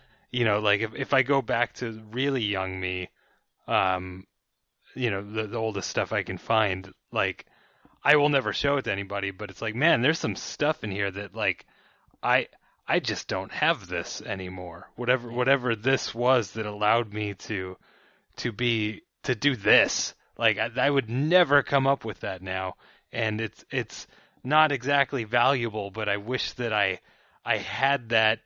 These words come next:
Speaker 1: as an adult and could hone it into something good.
Speaker 2: Mm-hmm.
Speaker 1: Like, like, I feel like I lost a lot of, a, a lot of that.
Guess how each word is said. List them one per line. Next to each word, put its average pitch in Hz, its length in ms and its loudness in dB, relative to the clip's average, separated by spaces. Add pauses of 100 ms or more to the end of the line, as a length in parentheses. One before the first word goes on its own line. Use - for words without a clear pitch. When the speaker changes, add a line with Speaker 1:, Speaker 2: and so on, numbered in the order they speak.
(140)
Speaker 1:
as 127 280 2
an 113 120 2
adult 110 480 0
and 107 200 -6
could 104 180 -4
hone 131 300 6
it 107 160 0
into 98 200 -4
something 92 400 -6
good. 90 340 -10 (300)
Speaker 2:
Mm-hmm. 113 240 -18 (440)
Speaker 1:
Like, 104 240 -8
like, 104 180 -8
I 107 60 -6
feel 131 180 -6
like 104 140 -4
I 104 40 -6
lost 101 320 -6
a 101 60 -14
lot 95 320 -8
of, 87 160 -14 (140)
a, 117 100 -18
a 95 260 -18
lot 101 180 -8
of 87 140 -16
that. 85 240 -20